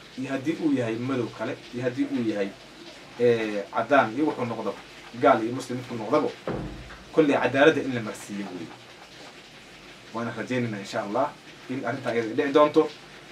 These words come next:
oo maalin aan maanta ahayn qofka asaga eh la heli doono.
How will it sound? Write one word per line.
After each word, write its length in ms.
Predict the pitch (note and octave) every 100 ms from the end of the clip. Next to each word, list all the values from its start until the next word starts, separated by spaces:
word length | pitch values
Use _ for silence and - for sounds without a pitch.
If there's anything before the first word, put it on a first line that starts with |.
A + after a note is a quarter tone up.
| -
oo 280 | C3+ D#3 D3+
maalin 500 | D3+ E3 F3 E3 C#3+
aan 160 | B2+
maanta 360 | B2+ C#3 C#3 -
ahayn 280 | A#2+ B2 G#2 - -
qofka 260 | C#3+ - A2+
asaga 340 | A2+ A#2+ G2+ A2
eh 40 | - - A2+
la 80 |
heli 160 | B2 A2
doono. 180 | A#2+ A2